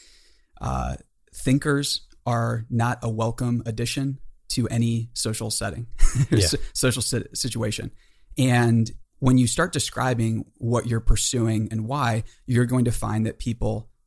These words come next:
Speaker 1: will imitate, but also just try to outright take what-, whatever they can.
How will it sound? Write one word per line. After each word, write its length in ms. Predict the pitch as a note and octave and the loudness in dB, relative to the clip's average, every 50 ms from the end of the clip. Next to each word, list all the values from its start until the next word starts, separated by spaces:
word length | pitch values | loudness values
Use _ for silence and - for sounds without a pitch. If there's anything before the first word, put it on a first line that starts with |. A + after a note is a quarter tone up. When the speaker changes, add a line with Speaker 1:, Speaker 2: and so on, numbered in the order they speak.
| _ - | _ -4
Speaker 1:
will 440 | A2+ A2+ A2 G#2+ G#2+ A2 G#2+ A2 - _ _ _ _ _ _ _ _ _ _ _ _ _ _ _ _ _ _ _ _ _ _ _ _ - | 0 0 2 2 2 0 -4 -6 -10 _ _ _ _ _ _ _ _ _ _ _ _ _ _ _ _ _ _ _ _ _ _ _ _ -2
imitate, 520 | B2+ C3 - - - G3 F#3 F#3 F#3 - _ _ - | 0 0 0 0 0 -2 -2 -2 -4 -10 _ _ -2
but 140 | - A#2+ - | 0 0 0
also 420 | - A#2+ C3+ C#3 - D#3 C#3 B2+ | 0 -2 -2 -2 0 0 0 0
just 320 | A#2 B2 A#2 - - - - | 0 -2 -2 -4 -4 -6 -6
try 280 | - - A#2+ A#2 A#2 | -4 -2 -2 0 -2
to 120 | A#2 A2+ - - | -2 -4 -4 -4
outright 540 | A#2 A#2+ - - B2 A#2 A2+ - - - | -4 -4 -4 -4 -4 -4 -4 -4 -6 -4
take 380 | - - A2 G#2+ - - - - - | 2 2 2 2 2 -8 -20 -20 -12
what-, 300 | - A#2+ A#2 A2+ A2+ - | -4 -2 -2 0 -2 -2
whatever 320 | A#2+ B2 A#2 A#2+ A#2 B2 A2+ | -2 0 0 0 0 0 -2
they 140 | A2 G#2+ | -2 -2
can. 340 | G2+ - - G#2+ G#2+ - - | -4 -6 -6 -6 -6 -6 -10